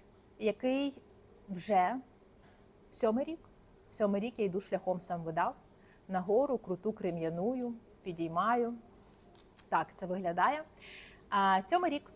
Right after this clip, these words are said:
самвидав, я романістка. І тепер про гроші будемо говорити: про те, де я брала гроші, е, спочатку, потім що сталося такого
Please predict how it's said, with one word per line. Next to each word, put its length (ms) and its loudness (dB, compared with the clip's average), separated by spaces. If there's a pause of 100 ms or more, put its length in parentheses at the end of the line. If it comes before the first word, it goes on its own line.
самвидав, 560 4 (540)
я 420 6
романістка. 680 0 (840)
І 1120 0
тепер 400 2
про 580 6
гроші 520 -2
будемо 400 -2
говорити: 680 -4
про 140 -2
те, 220 0
де 200 2
я 120 2
брала 320 4
гроші, 640 -4 (440)
е, 300 2 (840)
спочатку, 800 2
потім 380 -4
що 200 -2
сталося 580 2
такого 680 4